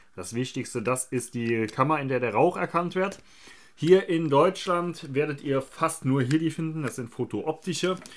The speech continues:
Es gibt auch noch ionisierende, müssten die heißen. Die arbeiten aber mit radioaktiven Materialien. Äh, in Amerika sieht man die noch ab und zu, aber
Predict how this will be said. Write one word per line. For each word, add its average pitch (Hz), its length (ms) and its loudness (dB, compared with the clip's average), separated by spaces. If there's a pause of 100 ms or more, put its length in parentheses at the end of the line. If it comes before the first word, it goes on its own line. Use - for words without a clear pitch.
(400)
Es - 160 -2
gibt 202 200 2
auch 202 160 8
noch 185 380 2
ionisierende, 160 880 2
müssten 208 280 -4
die 185 100 -2
heißen. 180 540 -2
Die 127 160 -4
arbeiten 139 360 0
aber 127 200 0
mit 117 200 -4
radioaktiven 120 640 0
Materialien. 104 840 -2
Äh, 101 260 -6 (200)
in 139 140 -4
Amerika 135 500 2
sieht 107 240 -4
man 117 140 -4
die 107 100 -4
noch 104 160 -8
ab 101 180 -8
und 98 140 -8
zu, 98 220 -8
aber 90 240 -8